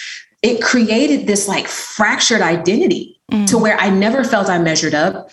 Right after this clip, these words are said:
Speaker 1: no matter what I achieved. And I remember, Pastor Sarah, I remember getting awards, like, national awards. <laughs> And people would be like, "Oh my gosh, you're, like,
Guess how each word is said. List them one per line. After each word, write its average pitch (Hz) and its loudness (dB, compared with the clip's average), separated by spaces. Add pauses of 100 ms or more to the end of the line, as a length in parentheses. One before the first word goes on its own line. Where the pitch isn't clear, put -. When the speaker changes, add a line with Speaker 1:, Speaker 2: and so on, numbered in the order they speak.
(120)
Speaker 1:
no 214 2
matter 240 2
what 233 2
I 240 0
achieved. 214 2
And 190 -2
I 330 2
remember, 208 2 (360)
Pastor 233 0
Sarah, 214 0
I 294 2
remember 247 2
getting 208 2
awards, 175 -2 (100)
like, 185 0 (260)
national 220 2
awards. 170 0 (240)
<laughs> - -4
And 208 2
people 285 2
would 247 2
be 233 2
like, 214 0
"Oh 254 0
my 269 2
gosh, 269 0
you're, 277 2
like, 247 0